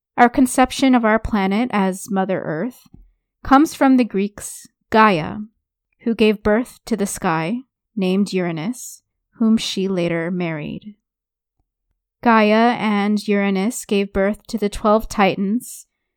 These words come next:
who were later supplanted by the Olympians, led by the Greek gods whom you are probably more familiar with,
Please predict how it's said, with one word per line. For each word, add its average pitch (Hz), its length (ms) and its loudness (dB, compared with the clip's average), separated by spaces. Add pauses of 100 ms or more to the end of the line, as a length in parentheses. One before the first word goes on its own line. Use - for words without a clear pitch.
(260)
who 269 60 2
were 254 140 8
later 254 260 6
supplanted 202 720 -2
by 185 240 2
the 214 160 0
Olympians, 180 920 -6 (480)
led 202 280 0
by 185 360 0
the 190 120 -2
Greek 185 300 -6
gods 180 440 -4
whom 185 460 -6
you 302 220 -2
are 185 180 -2
probably 180 520 -2
more 190 320 0
familiar 175 440 -6
with, - 360 -8